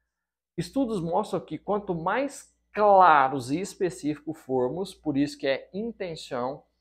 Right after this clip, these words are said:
você tem que saber especificadamente. Quando eu falo que eu ajudo as pessoas a manifestar sonhos e objetivos de vida, eu peço ao máximo o que a pessoa quer. Qual é o verdadeiramente, assim,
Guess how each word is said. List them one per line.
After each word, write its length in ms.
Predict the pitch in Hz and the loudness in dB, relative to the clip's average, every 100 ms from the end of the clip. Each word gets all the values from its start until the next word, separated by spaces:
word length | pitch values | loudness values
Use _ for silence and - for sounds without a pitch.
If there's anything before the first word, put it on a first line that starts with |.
| _ - | _ -12
você 240 | 151 202 | -12 -10
tem 160 | 220 220 | -10 -10
que 80 | |
saber 520 | - 202 170 175 175 _ | -6 -6 -4 -6 -8 _
especificadamente. 1080 | 233 285 269 220 - - 165 147 120 139 - | -6 -6 -6 -12 -12 -10 -6 -6 -6 -10 -10
Quando 140 | 220 | -8
eu 60 | 262 | -8
falo 240 | - 190 | -6 -8
que 80 | 190 | -6
eu 40 | 165 | -8
ajudo 260 | 143 165 | -8 -12
as 80 | 156 | -14
pessoas 380 | 143 135 139 120 | -16 -14 -16 -12
a 40 | |
manifestar 580 | 143 202 202 156 151 135 | -12 -12 -10 -8 -8 -8
sonhos 480 | - 180 220 247 165 | -10 -4 -2 -2 -4
e 40 | |
objetivos 480 | 151 123 131 - 117 | -6 -8 -12 -14 -18
de 80 | 113 | -18
vida, 360 | 117 208 135 - _ _ _ _ _ | -12 -10 -10 -12 _ _ _ _ _
eu 180 | 190 254 - | 6 6 2
peço 400 | 175 151 143 196 | 0 0 0 -6
ao 100 | 202 | -8
máximo 560 | 185 202 220 - 226 - - | -4 -4 -6 -8 -8 -8 -6
o 140 | 185 | -8
que 500 | - - 262 277 - | -8 -6 -4 -4 -4
a 80 | 185 | -4
pessoa 720 | 185 190 - - 165 202 208 _ | -2 -4 -6 -12 -12 -10 -12 _
quer. 320 | - 117 101 _ _ _ _ _ | -12 -10 -10 _ _ _ _ _
Qual 220 | - 262 233 | 2 4 6
é 120 | 240 | 4
o 60 | |
verdadeiramente, 1200 | 185 233 226 202 160 220 214 185 170 202 254 262 226 | 2 0 0 -2 0 0 0 -4 -6 -4 -6 -4 -6
assim, 360 | 220 208 180 | -6 -10 -14